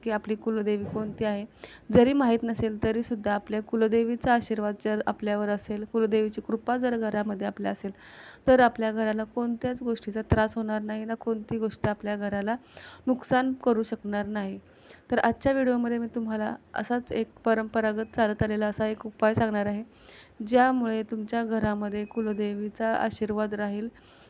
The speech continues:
जसं सूर्य उगवल्यानंतर अंधाराचा नायनाट होतो, तसंच हा उपाय केल्यानंतर तुमच्या आयुष्यामधले सगळी संकटं दूर होतील. कारण कुलदेवीचा आशीर्वाद जर आपल्या कुटुंबावर असेल,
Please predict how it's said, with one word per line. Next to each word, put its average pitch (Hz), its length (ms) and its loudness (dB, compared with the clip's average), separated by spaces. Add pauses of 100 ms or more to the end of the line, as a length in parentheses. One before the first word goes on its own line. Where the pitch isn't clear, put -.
(100)
जसं 247 240 6
सूर्य 254 320 4
उगवल्यानंतर 226 840 4
अंधाराचा 220 680 2
नायनाट 214 420 -2
होतो, 214 220 -6
तसंच 214 360 -4
हा 226 220 4
उपाय 226 420 0
केल्यानंतर 214 680 -2
तुमच्या 220 320 -4
आयुष्यामधले 208 680 -4 (500)
सगळी 254 360 4
संकटं 233 460 -2
दूर 226 180 2
होतील. 214 320 -2
कारण 214 340 0
कुलदेवीचा 240 760 0
आशीर्वाद 214 460 0 (100)
जर 247 220 -4
आपल्या 220 280 -2
कुटुंबावर 208 540 -2
असेल, 208 300 -2